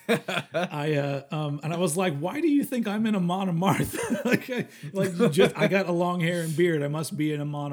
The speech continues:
Speaker 2: Amarth. I should have just faked an accent and been all like, "Yes, that is my band."
Speaker 1: <laughs>
Speaker 2: Um, anyway, so yeah, I, I feel like if we
Speaker 1: "I am a Viking."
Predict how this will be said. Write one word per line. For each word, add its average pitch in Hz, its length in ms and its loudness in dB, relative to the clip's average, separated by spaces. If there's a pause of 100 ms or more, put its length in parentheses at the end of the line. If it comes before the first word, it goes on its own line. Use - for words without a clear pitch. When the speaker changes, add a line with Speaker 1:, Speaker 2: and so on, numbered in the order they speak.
Speaker 2:
Amarth. 156 280 -8 (320)
I 180 80 -2
should 330 140 0
have 277 100 -6
just 214 200 0
faked 196 260 -2
an 165 80 -2
accent 190 380 -4
and 131 100 -8
been 135 100 -6
all 131 80 -6
like, 127 160 -6
"Yes, 127 240 -6
that 123 200 -12
is 123 140 -10
my 131 160 -10
band." 127 460 -14
Speaker 1:
<laughs> - 40 -20 (1160)
Speaker 2:
Um, 160 280 -8
anyway, 190 540 2 (140)
so - 140 -6
yeah, 220 220 0
I, 185 180 -2
I 202 140 0
feel 247 180 2
like 240 140 0
if 196 120 0
we - 80 8
Speaker 1:
"I - 300 8
am 147 120 8
a 147 100 10
Viking." - 800 6